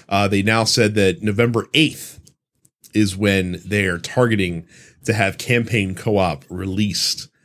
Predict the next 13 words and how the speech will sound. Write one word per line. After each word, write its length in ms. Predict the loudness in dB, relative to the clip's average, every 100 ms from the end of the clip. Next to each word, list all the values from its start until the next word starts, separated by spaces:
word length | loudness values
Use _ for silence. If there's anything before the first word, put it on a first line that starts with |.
| _ _ -12
um, 540 | -8 -8 -8 -14 -18 _ _ -4
in 180 | 0 2
the 120 | 0
interim. 420 | -2 0 -2 -2 _ _ _ _ _
Uh, 300 | 0 2 0
beyond 560 | -4 -4 2 4 4 4
that, 280 | 2 0 2
they 160 | 4
also 280 | 4 4 2
announced 320 | 2 2 -2
that 160 | -2 -2
the 120 | -2
second, 600 | -2 0 0 2 -2 -2